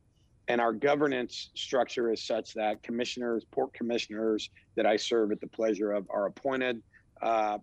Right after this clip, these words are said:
by Nueces County, by San Patricio County, and by the city of Corpus Christi. Uh, and i-, in this particular case, San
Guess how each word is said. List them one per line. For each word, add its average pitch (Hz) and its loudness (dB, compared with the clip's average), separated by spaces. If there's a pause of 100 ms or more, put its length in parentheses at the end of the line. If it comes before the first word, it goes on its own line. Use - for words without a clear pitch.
by 107 -2
Nueces 113 -4
County, 113 -6
by 95 -2
San 110 -4
Patricio 101 -2
County, 98 -2
and 95 -2
by 92 0
the 90 -4
city 107 2
of 92 -2
Corpus - -4
Christi. 107 0 (500)
Uh, 107 4
and 117 2
i-, 107 0
in 113 -2
this 117 0
particular 107 -2
case, - -2
San 110 -4